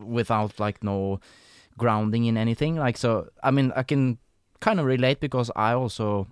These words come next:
was a part of the jazz scene at that point, and I, I felt like, uh, I,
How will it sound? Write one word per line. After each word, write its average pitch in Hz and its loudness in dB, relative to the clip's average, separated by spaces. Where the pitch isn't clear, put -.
was 107 -6
a 107 -4
part 101 -2
of 98 -10
the 101 -8
jazz 95 -2
scene 104 -2
at 104 -4
that 101 -6
point, 120 -2
and 113 0
I, 110 0
I 156 2
felt 156 0
like, 113 0
uh, 110 4
I, 143 2